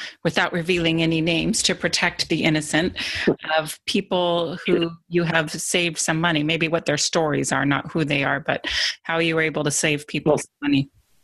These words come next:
Speaker 2: Well, let, let me give you a couple of examples.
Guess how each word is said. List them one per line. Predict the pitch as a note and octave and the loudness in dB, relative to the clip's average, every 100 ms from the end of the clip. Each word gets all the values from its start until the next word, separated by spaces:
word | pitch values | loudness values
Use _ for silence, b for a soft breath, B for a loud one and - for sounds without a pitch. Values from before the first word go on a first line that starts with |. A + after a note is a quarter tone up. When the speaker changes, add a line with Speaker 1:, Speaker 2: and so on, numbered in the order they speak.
| _ _ _ - - - _ _ _ _ _ _ _ - - - | _ _ _ -18 -16 -18 _ _ _ _ _ _ _ -6 -6 -2
Speaker 2:
Well, | D#3 E3 G#3+ | 0 0 -2
let, | - C3 C3+ | -2 -2 0
let | |
me | C#3+ | 0
give | C#3+ B2 | 2 0
you | |
a | A#2 | 0
couple | B2+ A2+ | -2 0
of | G#2+ | -2
examples. | G2+ A2 G#2 G2+ - | -2 -2 0 -2 -2